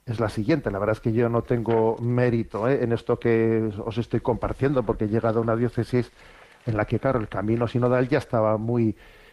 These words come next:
introducido. Y yo lo que he hecho ha sido, obviamente, pues, eh, concluir y, y llevar adelante su acompañamiento, pero no, no es mérito mucho mío, ni mucho menos, ¿no? Porque así lo he acogido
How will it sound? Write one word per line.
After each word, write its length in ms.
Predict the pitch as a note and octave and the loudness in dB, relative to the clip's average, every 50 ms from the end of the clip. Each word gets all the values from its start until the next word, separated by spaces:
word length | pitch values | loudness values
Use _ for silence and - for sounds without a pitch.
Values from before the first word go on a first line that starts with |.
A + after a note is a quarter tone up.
| _ - | _ 0
introducido. 880 | C#3 B2 A#2+ A2+ - B2+ A#2+ G#2+ G2+ G2+ - - D#3 D3+ C3+ A2+ F#2 - _ _ _ _ _ _ _ _ _ _ _ _ _ _ _ _ _ _ _ _ _ | 0 0 0 0 0 0 0 0 -2 -4 -2 0 2 2 2 0 -2 -6 _ _ _ _ _ _ _ _ _ _ _ _ _ _ _ _ _ _ _ _ _
Y 100 | - A#2+ | -6 -2
yo 300 | A2 C3 C3+ B2+ C3 D3 D#3 | 0 2 2 2 2 0 -2
lo 120 | C#3+ B2+ A#2 | -4 -4 -4
que 100 | - G#2 | -4 -6
he 40 | |
hecho 180 | G2+ F#2+ - A#2+ | -6 -4 -4 -6
ha 40 | G#2+ | -4
sido, 260 | - B2 A#2+ A#2+ B2 | -2 -2 0 0 0
obviamente, 480 | A#2 A#2+ A#2+ A#2+ A#2 A#2+ A#2 A2+ - C3 | 2 2 0 0 0 -2 -2 -2 -2 -2
pues, 340 | - B2+ A2+ - - - - - | -2 -2 -4 -4 -6 -12 -10 -4
eh, 220 | - B2+ A#2+ A#2+ A2+ - C#3 C#3 A#2+ A#2 - - - - - - | -2 0 2 0 0 -2 -6 -8 -8 -10 -12 -16 -18 -18 -16 -6
concluir 560 | - C3 A#2+ A2+ - - A#2 C3 C3 B2+ B2+ | -4 -2 -2 -2 -2 0 0 2 2 2 2
y, 260 | B2 A#2+ A#2 A2+ A2+ | 2 0 0 -2 -2
y 40 | A2+ | 0
llevar 260 | A2 B2 A#2 A#2+ A#2+ | 0 2 2 2 2
adelante 400 | B2 A#2 A#2+ A#2 B2 A#2+ - B2 | 2 2 2 2 0 0 -2 -6
su 200 | A2+ - - B2+ | -4 -2 0 0
acompañamiento, 960 | A2+ A2 - B2+ A#2+ A2 - A2+ A#2 A2 G#2+ G#2+ A#2+ C3+ C#3 C3 - - A#2 | 0 0 0 -2 -2 -2 -2 -2 0 0 0 0 2 0 0 0 0 -2 0
pero 240 | - A#2+ G#2+ G#2+ A2 | 0 2 2 2 2
no, 260 | A2+ B2+ B2 B2 B2 B2+ | 2 2 2 2 0 0
no 160 | A#2+ B2 C3 | 0 0 0
es 140 | B2+ - A#2+ | 0 0 0
mérito 360 | A#2+ B2 A#2+ A#2+ A#2 - B2 | 0 2 2 0 0 0 -2
mucho 320 | B2 B2 A#2+ - C#3+ B2 - G2 G#2+ - - | 0 -2 -2 -2 -2 -2 -2 -4 -6 -6 -2
mío, 360 | B2 B2 C3+ C3+ C3 B2+ A#2+ | 0 2 2 2 2 2 0
ni 220 | F#2+ B2 A#2+ A#2+ | 0 0 0 0
mucho 300 | A#2 B2 C3 - - B2 | 2 2 0 0 0 0
menos, 320 | A#2+ B2+ A#2+ A2+ G#2+ G2+ A2+ | 0 2 0 0 -2 -2 -4
¿no? 80 | A#2+ | -4
Porque 240 | A#2 - - - A2 | -4 -4 -4 -2 -2
así 240 | G2 - - C3 A#2+ | -2 0 0 0 2
lo 180 | A2 A#2+ A#2+ | 4 4 4
he 40 | A#2 | 4
acogido 580 | G#2+ G#2+ - - - - C3+ B2 A2+ B2 A#2+ | 2 0 -2 -6 -4 -2 0 0 2 0 0